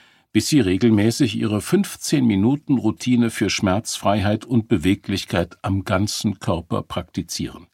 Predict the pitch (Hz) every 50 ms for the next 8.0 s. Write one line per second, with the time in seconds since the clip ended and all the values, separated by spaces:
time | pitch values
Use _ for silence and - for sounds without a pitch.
0 | _ _ _ _ _ _ _ _ _ _ _ - - 85 98 101 104 113 107 101
1 | 98 92 92 95 107 113 - 104 95 92 90 87 - 135 131 - _ - 120 113
2 | - - 95 - 92 80 - - 143 151 143 156 123 92 87 - - - - 120
3 | 117 110 107 98 92 90 82 85 80 - - - 117 117 - - - - 80 78
4 | 87 110 131 143 139 - - 123 117 113 110 107 - 98 92 92 90 - _ _
5 | _ _ _ _ _ _ _ - - 110 113 - 143 127 110 101 101 98 101 117
6 | 117 - - - 107 104 107 110 98 104 107 104 104 113 - - 113 107 98 95
7 | 95 95 110 104 104 95 90 87 80 85 82 80 - - - 131 131 139 143 135